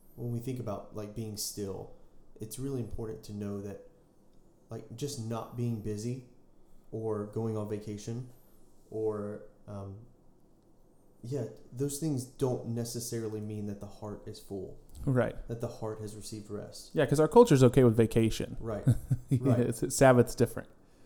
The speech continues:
Speaker 1: It's completely different.
Speaker 2: Yeah.
Speaker 1: It's a, it's a repositioning of the heart. It's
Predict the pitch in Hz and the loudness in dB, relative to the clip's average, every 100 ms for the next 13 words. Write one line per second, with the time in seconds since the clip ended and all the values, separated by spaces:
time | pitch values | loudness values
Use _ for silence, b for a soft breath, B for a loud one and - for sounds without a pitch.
0 | b b 123 - 117 131 120 107 101 - | b b -12 -10 -6 -4 -4 -6 -8 0
1 | 127 113 110 117 120 117 - 120 113 113 | 4 4 2 -6 -4 -2 -2 -4 -4 -2
2 | 131 131 117 120 - 113 107 101 107 101 | -2 0 -2 -2 -4 -6 -6 -6 -8 -8
3 | - - - - 120 117 - - | -14 -20 -20 -16 -8 -6 -6 -12